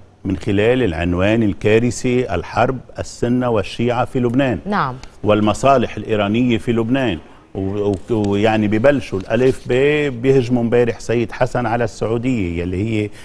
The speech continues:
Speaker 1: يعني، كارثة بالنسبة
Speaker 2: نعم.
Speaker 1: للبنانية، وهيدي حقيقة، آه، يعني، آه،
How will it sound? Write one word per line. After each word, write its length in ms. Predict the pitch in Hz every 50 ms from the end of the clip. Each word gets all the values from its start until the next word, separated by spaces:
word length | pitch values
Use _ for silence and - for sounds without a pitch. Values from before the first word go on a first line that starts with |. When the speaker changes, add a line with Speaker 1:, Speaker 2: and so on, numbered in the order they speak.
| - - - -
Speaker 1:
يعني، 360 | 101 95 98 92 98 95 90
كارثة 500 | - - 156 160 147 104 - - - 82
بالنسبة 360 | 78 82 90 101 - 202 214
Speaker 2:
نعم. 100 | 185 98
Speaker 1:
للبنانية، 720 | 95 98 95 92 90 95 98 98 101 107 107 113 127 147 156 - - - - - -
وهيدي 560 | 101 113 135 147 139 127 127 135 135 139 139
حقيقة، 600 | - - 131 127 139 139 127 123 127 131 139 135 - - - - - - - -
آه، 420 | 101 104 101 101 104 104 - -
يعني، 520 | 95 101 101 98 90 90 92 92 95 98 - - -
آه، 200 | 104 95 95